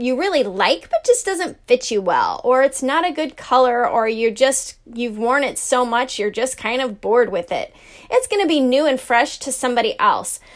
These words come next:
So think, keep in mind how you're gonna make someone else happy with getting rid of your things and either donating them,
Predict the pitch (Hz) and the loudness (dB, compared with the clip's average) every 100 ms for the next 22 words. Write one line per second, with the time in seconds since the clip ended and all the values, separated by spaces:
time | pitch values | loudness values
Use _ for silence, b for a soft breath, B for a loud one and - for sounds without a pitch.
0 | B - - 302 294 277 - - 339 403 | B -6 2 4 6 4 2 -6 -2 -2
1 | - 285 _ - 370 415 453 339 262 240 | -4 -16 _ -2 0 4 4 4 2 0
2 | 302 339 - 277 254 269 320 320 277 262 | -2 -4 0 2 4 2 2 0 0 0
3 | - 254 254 - 226 - - 220 226 202 | -2 0 0 -2 -4 -4 -2 -2 0 -6
4 | 180 202 b b b - 247 240 240 - | -8 -10 b b b 4 6 8 4 -6
5 | _ - 220 247 262 269 262 247 220 220 | _ -16 0 2 4 4 2 2 2 2
6 | 240 254 - 226 220 220 220 226 226 233 | 2 0 -2 -4 -2 -2 -2 -2 0 0
7 | 220 233 254 285 269 269 262 254 254 254 | 0 2 2 4 4 4 4 4 2 0